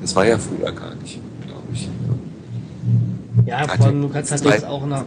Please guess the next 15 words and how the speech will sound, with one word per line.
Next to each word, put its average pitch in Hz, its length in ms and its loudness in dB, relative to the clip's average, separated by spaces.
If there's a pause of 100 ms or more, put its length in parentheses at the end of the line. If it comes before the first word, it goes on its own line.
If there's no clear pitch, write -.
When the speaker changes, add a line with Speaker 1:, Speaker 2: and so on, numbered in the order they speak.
Speaker 2:
nach 139 200 -2
all 156 120 4
den 151 160 6
Jahren 135 220 4
immer 160 160 2
noch 156 160 4
ein, 151 160 0
ein, 135 540 0
ein - 40 -4
iPhone 135 480 0
Classic 160 520 2
immer 180 160 4
noch 147 120 4
benutzen. 120 460 0 (2750)
Speaker 1:
Ja, 98 300 2